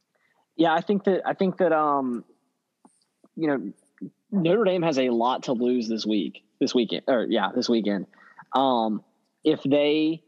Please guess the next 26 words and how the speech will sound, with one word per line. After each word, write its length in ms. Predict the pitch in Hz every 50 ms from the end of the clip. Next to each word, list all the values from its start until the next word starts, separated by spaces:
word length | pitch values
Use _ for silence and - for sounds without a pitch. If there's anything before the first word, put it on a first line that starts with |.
| _ _ _ _ _ -
if 180 | 160 135 -
they 100 | - 147
win, 480 | 147 127 139 143 143 147 165 180 185 196 - _ _ _ _ _ _ _ -
then 320 | 127 143 151 147 143 135
like 220 | 135 131 127 - -
you 60 | 127
said, 220 | - 143 139 123
Scott, 400 | - - 160 151 156 160 143 - _ -
they're, 300 | 147 139 143 143 139 123 - _ _ _ -
they're 160 | 139 151 135
basically 400 | - 156 165 202 - - 147 123
punched 240 | - 151 139 - -
their 80 | 120
ticket 260 | - - 131 127 120
to 60 | - 113
the 60 | -
playoff, 420 | - - 139 143 139 139 135 - - _ _ _ -
regardless 640 | 131 131 131 113 131 131 135 139 131 127 123 - -
of 100 | 117 113
if 140 | 120 113 -
they 120 | 120 113
lose 300 | 107 110 110 110 107 -
to 80 | - -
Clemson 440 | - - 110 104 - - 107 104
in 80 | 101 98
a, 220 | 98 95 95 95